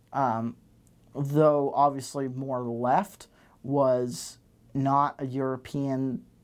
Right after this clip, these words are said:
kind of left. The, it was still very much held to the constitutional standards, still very much held to the idea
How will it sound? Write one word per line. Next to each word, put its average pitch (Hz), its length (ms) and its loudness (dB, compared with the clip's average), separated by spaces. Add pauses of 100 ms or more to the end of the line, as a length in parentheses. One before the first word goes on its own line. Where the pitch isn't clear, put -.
(160)
kind 151 260 0
of 156 100 0
left. 165 420 2
The, 131 220 -4
it 139 160 -4
was 123 520 -2 (1040)
still - 280 2
very 156 240 2
much 160 320 -4 (180)
held 143 540 -2
to 135 240 -4
the 131 100 -6
constitutional 135 720 -6
standards, 120 640 -6 (360)
still 151 260 2
very 143 300 0
much 147 400 -2 (640)
held 135 500 2 (140)
to 131 640 -4 (280)
the 147 160 4
idea 139 720 2